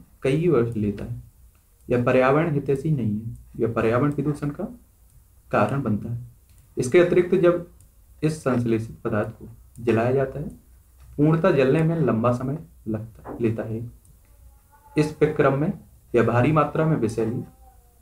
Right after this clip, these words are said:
धूम उत्सर्जित कर पदार्थ, पर्यावरण प्रदूषित करता है। इस समस्या का समाधान कैसे किया जा सकता है?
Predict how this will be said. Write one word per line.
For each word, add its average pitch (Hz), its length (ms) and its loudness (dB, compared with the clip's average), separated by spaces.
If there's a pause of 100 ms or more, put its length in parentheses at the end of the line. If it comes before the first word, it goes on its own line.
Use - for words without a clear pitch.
(240)
धूम 120 280 2
उत्सर्जित 123 640 -2 (300)
कर 131 160 0
पदार्थ, 120 640 0
पर्यावरण 120 420 2
प्रदूषित 143 440 -6
करता - 240 -10
है। - 160 -16 (720)
इस 147 140 -2
समस्या 170 400 2
का 175 80 0
समाधान 135 540 0
कैसे 135 240 -2
किया - 240 -6
जा 104 100 -4
सकता - 300 -18
है? - 120 -18